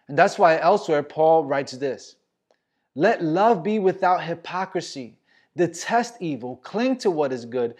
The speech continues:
love one another deeply as brothers and sisters. Take the lead in honoring one another."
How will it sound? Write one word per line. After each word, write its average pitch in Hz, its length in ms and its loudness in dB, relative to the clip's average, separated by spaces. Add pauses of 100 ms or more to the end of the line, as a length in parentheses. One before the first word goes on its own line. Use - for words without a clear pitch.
(220)
love 202 480 4
one 202 200 2
another 170 280 0
deeply 135 500 -4
as 127 120 -6
brothers 170 480 0
and 175 100 -8
sisters. - 600 -10 (420)
Take 196 360 0
the 160 100 -2
lead 175 600 0
in 180 360 -8
honoring 214 560 -2
one 202 140 -2
another." 190 600 -2